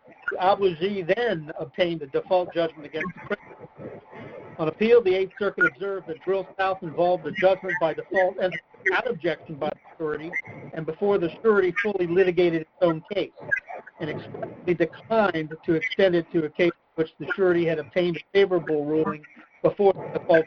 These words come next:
judgment. It also implicitly recognized the conundrum created by the surety in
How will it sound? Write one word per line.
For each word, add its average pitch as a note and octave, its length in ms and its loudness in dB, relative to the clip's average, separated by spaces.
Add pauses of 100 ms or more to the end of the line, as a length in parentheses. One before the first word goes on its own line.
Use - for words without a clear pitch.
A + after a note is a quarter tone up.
judgment. D#3 300 -2 (1500)
It F3 80 4
also G3+ 320 6
implicitly G3 500 -2
recognized D3 640 -4
the C#3+ 60 -20 (180)
conundrum D#3+ 460 -4
created E3+ 360 0
by - 380 -20
the - 0 -
surety F3+ 380 -6
in D3+ 60 -16